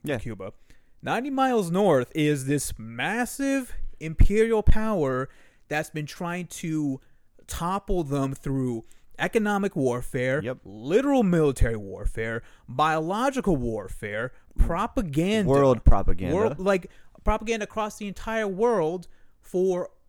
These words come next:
Speaker 2: over half a century. They have to clamp down on some level because there are a lot of Cubans in Cuba who were aligned with previous,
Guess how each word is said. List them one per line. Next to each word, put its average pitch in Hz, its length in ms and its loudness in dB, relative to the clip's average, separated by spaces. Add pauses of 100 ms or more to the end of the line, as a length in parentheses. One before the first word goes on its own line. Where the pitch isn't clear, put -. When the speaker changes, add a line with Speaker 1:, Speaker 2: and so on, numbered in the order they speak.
(120)
Speaker 2:
over 254 440 0
half 208 360 -6
a 185 60 -8
century. - 720 -4 (520)
They 214 220 0
have 208 360 -2
to 190 100 -6
clamp 165 380 -8
down 165 200 -6
on 156 100 -8
some 147 340 -6
level 120 320 -4
because 123 520 -10 (560)
there 131 180 -4
are 170 260 0
a 220 40 0
lot 185 220 2
of 170 100 -10
Cubans 135 760 -4 (160)
in 156 300 -6
Cuba 123 580 -4 (540)
who 139 140 -4
were 139 240 -2
aligned 143 500 -4
with 147 200 -6
previous, 127 760 0